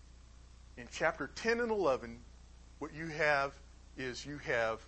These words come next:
well, the creation of the seventy nations that are in rebellion to God. And starting in chapter twelve, you have God's answer. Now,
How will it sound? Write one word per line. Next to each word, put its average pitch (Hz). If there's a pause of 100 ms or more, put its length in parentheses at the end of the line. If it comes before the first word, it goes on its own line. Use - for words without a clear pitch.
(1160)
well, 123
the 104
creation 160 (240)
of 110
the -
seventy 135
nations 107 (680)
that -
are 127
in 110
rebellion 135
to 135
God. 127 (1300)
And -
starting 139
in 101
chapter 131
twelve, 98 (1400)
you 110
have 95 (140)
God's -
answer. - (1160)
Now, 190